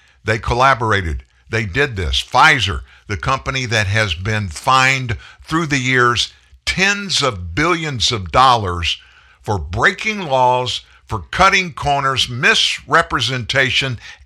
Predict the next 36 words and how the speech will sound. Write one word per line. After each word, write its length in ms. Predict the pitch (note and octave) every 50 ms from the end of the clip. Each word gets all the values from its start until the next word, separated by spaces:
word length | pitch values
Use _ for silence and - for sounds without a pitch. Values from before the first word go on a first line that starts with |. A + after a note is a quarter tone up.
| _ -
and 260 | C#3+ C#3+ C#3+ C#3 C#3
even 520 | E3 E3 D#3+ D#3 C3+ C3+ D3 D3 C#3+ C3 G2+
fraud. 800 | - - - - C3 B2 A2 F#2+ D#2+ C#2 B1 B1+ B1+ - - - _ _ _ _ _ _ _ _ _ _ _ _ _ _ _ _ _ _ _ _ _ _ _ _ _ _ _ _
And 140 | - A2 G#2
they 160 | F#2+ B2 D#3+
don't 160 | D#3 D3 C3+ C3
want 100 | B2+ B2
to 60 | G#2+
come 220 | - B2+ A#2 G#2
forward 360 | - - B2+ C3 B2+ B2 A2+
with 120 | G#2 G2+ -
the 80 | G2+
documents 640 | E2+ - A#2+ B2 B2+ - - A2+ A#2 A2+ G#2 - -
that 180 | A2+ G#2 -
show 160 | - - C3+ B2+
what 160 | B2+ B2 -
the 100 | - F2+
testing 460 | - - C3+ C3 B2 - - A#2+ A#2
was 160 | A2 G2+ A#2+
all 180 | A#2+ A#2+ A#2+ A2
about, 340 | G2+ G#2 A#2 A#2 A2 - -
what 280 | B2 C3 C#3+ - -
went 240 | B2 C3 C#3 C#3 - _ -
into 420 | C3+ C#3 C#3+ B2 - - C3+ B2+
their 220 | G#2+ A#2 G#2+ G2+
process 840 | F#2+ - - C3 C#3+ C#3+ C3+ B2+ - - - C3 C3+ B2+ A#2 - - - - - - - - -
to 100 | - B2
give 420 | G#2 F2+ A2 C3+ D#3 D3+ B2+ G2+
Joe 320 | E2 - C#3 C#3 C#3 C3+ A#2+
Biden 640 | G2 E2+ - B2 C3+ C#3 C#3 B2+ C3+ C3+ C3 B2 - - - - - _ _ _ _
the 440 | - G2+ B2 A#2 A2+ A2 G#2+ G2 - - _ -
right 580 | G#2 G#2 B2 C#3 D3 D#3+ D#3+ D#3 C#3+ - - - _ _ -
he 160 | - A#2 A#2
thinks 380 | G#2 - - C#3+ D#3+ D3+ - -
he 140 | C3+ A#2
has 560 | A2+ G#2+ A2 A2+ A#2 A#2+ B2+ C#3 C3+ - -